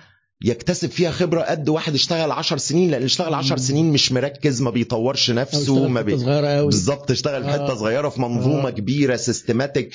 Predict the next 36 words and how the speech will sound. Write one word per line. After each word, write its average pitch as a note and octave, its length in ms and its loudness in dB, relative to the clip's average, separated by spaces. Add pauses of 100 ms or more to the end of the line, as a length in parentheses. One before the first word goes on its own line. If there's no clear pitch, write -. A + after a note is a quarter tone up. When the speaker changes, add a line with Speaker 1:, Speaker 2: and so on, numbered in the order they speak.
Speaker 2:
آه. C3+ 300 2
Speaker 1:
بينما C3+ 300 0
في C#3 160 0
واحد، B2 160 0
بس - 220 -4
خلينا C3+ 360 0
نقول F#3 440 2
إن A2+ 500 4 (160)
كاستشاري C3+ 760 2
عشان، D#3+ 460 0 (560)
عشان E3+ 320 2
تزعم A2+ 600 0
إن G#2+ 220 6
أنا D#3 120 2
أقدر B2 500 -2
أفيد B2 320 0
ناس C3+ 520 2
في G#2+ 260 4
مجال C3+ 460 2
مختلف C3+ 540 0
في A#2+ 180 2
صناعة C3+ 420 0
كده، D3+ 320 0
لا، D3+ 220 -2
مش، - 320 0 (480)
مش - 100 -2
أقل E3+ 160 2
من B2 220 4
Speaker 2:
آه. G#2+ 40 4
Speaker 1:
ست، D3+ 360 0
سبع، A2+ 420 -2
عشر B2+ 220 -2
سنين، A2 460 2
يعني، A2 300 2
على F2+ 220 0
ما E2+ 480 0